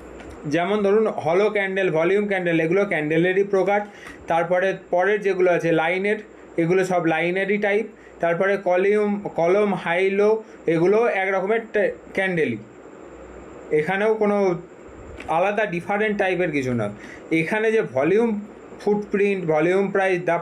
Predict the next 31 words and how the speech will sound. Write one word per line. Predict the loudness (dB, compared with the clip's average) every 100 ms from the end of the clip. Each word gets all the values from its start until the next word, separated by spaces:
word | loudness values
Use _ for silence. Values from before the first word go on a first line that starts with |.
| 0
price | 0 0 0
opportunity, | 0 0 -2 0
time | -2 -2 0
price | 0 2 0
opportunity, | 0 0 0 0 -4 -8 -2
এগুলোর | 0 2 2 2
মধ্যে | 2 0 0
একটা | 0 2
ইউনিকনেস | 2 4 2 0 0
আছে, | 0 0 0
কিন্তু | 0 2
এগুলো | 2 2 2
সমস্তটাই | 2 0 0 0 2 2 -2 -8 -18 -18 -18 -4
অ্যাডভান্স | -2 0 -2 -2 2
লেভেলের | 2 4 2 2
জিনিস। | 2 2 2 -2 -16 -18 -4
এগুলোকে | 0 2 4 2 0
আমরা | -2 0 2 0
আপাতত | 0 -2 0 -2 -2 -2 -2
শিখব | -2 -2 0
না। | 0 -2 -10 -8 -2
In | 0
future | 2 2 2 2
যদি | 0 0 0
কোনো | 0 0
সময় | 0 0 2
দরকার | 0 2 0 0
হয় | 0 0
তখন | -2 0 0
এগুলো | 2 2 2
শিখব। | -2 0 0